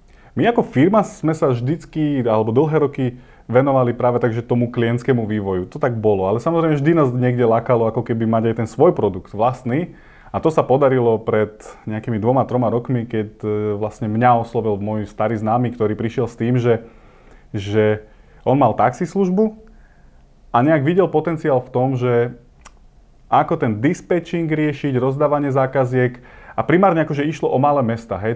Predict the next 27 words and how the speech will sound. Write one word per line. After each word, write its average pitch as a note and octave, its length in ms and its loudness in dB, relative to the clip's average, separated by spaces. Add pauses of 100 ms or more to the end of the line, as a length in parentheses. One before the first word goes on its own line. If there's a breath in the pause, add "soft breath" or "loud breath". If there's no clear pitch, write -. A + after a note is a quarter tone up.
To A2+ 80 -4
znamená, B2 240 2
že A#2 240 0
odmyslíme C3+ 480 0
si A#2+ 80 -4
trošku B2 320 -4
Bratislavu, B2 560 -2
nič G2+ 320 -8
proti, C#3 400 0
ale F#3 160 4
v - 160 -8
princípe C#3+ 320 0
takto, B2+ 320 0
že B2 160 -2 (560 loud breath)
okrem D#3 340 4
Bratislavy, D#3 640 2
zvyšok C3 340 -2
Slovenska C#3 460 -2
štandardne C3+ 560 -2
stále A#2+ 240 0
beží A2+ 340 -2
veľmi D#3+ 380 2
silno B2+ 320 -2
taxikarina A2+ 640 -2
naozaj G#2+ 340 -2
na G2+ 160 -6
telefónoch. G#2 720 -2